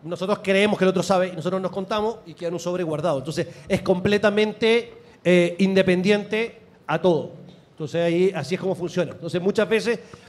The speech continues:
yo puedo creer que ganó tal persona porque yo le di una muy buena puntuación, pero eso no necesariamente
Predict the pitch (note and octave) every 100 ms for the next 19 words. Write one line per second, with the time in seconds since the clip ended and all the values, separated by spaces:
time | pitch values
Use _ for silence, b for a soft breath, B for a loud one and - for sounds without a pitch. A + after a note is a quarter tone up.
0 | - _ A#2 G3+ G#3 G#3 G3+ G#3+ G#3 G3
1 | F3+ F3+ G3 F#3+ D3+ G#3 E3 D#3 D#3 G3
2 | G#3 A3 G3 F#3+ F#3 F#3 F3 E3 D3 G3+
3 | F#3 D#3+ D3+ E3+ D#3+ D#3+ D#3 E3+ E3+ G3